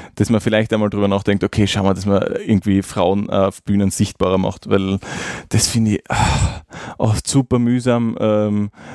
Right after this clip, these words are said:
wenn da nur Männer sind, weil man denkt, es muss auch weibliche Experten geben, also, äh, Expertinnen geben,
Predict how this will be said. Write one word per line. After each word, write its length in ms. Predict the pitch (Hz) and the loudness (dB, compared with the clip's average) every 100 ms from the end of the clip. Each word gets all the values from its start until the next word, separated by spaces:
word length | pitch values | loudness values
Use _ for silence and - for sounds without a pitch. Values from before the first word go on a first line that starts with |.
| - | -8
wenn 180 | 113 110 | -2 2
da 80 | 110 | 2
nur 240 | 110 127 | 2 2
Männer 280 | 127 113 117 | 2 0 -2
sind, 200 | 117 113 | 0 0
weil 100 | 107 | 0
man 120 | 101 | 0
denkt, 180 | 104 104 | 0 0
es 140 | 104 110 | 0 2
muss 320 | 117 123 - | 0 0 0
auch 220 | 107 101 | -2 2
weibliche 400 | 101 104 107 101 | 0 0 0 0
Experten 520 | 95 - 98 98 104 | -2 0 0 2 0
geben, 300 | 92 92 90 | 2 2 2
also, 160 | 92 - | -2 0
äh, 80 | 98 | 0
Expertinnen 680 | - - 98 - 110 98 | 0 0 0 2 0 2
geben, 280 | 92 90 92 | 0 -2 -2